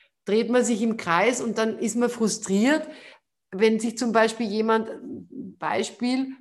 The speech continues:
mich hat neulich, äh, jemand, äh, ge-, gefragt, die ist Business-Assistentin in einer kleinen, ganz kleinen Firma mit zwanzig Leuten.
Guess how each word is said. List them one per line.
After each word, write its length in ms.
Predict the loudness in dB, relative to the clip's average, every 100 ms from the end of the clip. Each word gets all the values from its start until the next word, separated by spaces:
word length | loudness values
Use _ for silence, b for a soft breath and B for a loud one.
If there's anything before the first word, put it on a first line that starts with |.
| _ _ _ _ _ _ _ -4
mich 240 | -2 0
hat 120 | 0 2
neulich, 580 | 2 4 2 -2 -2 -2
äh, 40 |
jemand, 460 | 0 2 0 0 -6
äh, 160 | -8
ge-, 160 | -6 -8
gefragt, 560 | -6 -6 0 2 2
die 80 | -2
ist 380 | -4 -6 -10 -2
Business-Assistentin 1160 | -2 0 -2 0 0 0 -6 -4 -2 -2 -4 -2
in 160 | -2
einer 140 | -2 -2
kleinen, 640 | -4 -2 0 2 0 2
ganz 300 | 2 2 0
kleinen 400 | 0 0 0 -2
Firma 400 | 0 2 4 2
mit 180 | 2 0
zwanzig 420 | 0 0 -4 -4
Leuten. 560 | 0 0 0 -2 -2